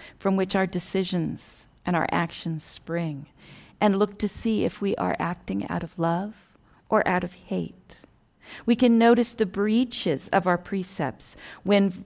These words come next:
aversion and carelessness and disregard for life get the better of us. We can examine the causes for those breaches. Why do we give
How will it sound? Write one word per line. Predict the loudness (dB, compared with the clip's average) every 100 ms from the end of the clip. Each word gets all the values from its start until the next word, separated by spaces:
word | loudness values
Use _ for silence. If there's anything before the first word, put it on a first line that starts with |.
| 0
aversion | 0 4 6 6 4 2
and | 2 0
carelessness | -2 0 2 2 -2 -6 -2
and | -2 0
disregard | 0 -2 -6 -6 0 2 2 -2
for | -6 -4
life | -2 -2 -2 -6
get | -8
the | -6
better | -4 -4 -4
of | -8 -10
us. | -14 -18 -20 -20 -20 -20 -2
We | 2
can | 4 4
examine | 2 2 4 4 0
the |
causes | -2 -4 0 0 0 -6 -8
for | -6 -4
those | -2 -4 -8
breaches. | -16 -10 -8 -8 -10 -10 -12 -16 -20 -20 _ _ _ _ _ _ _ _ _ _ _ _ _ _ _ _ _ 0
Why | 6 6
do | 6
we | 2
give | 4 2 2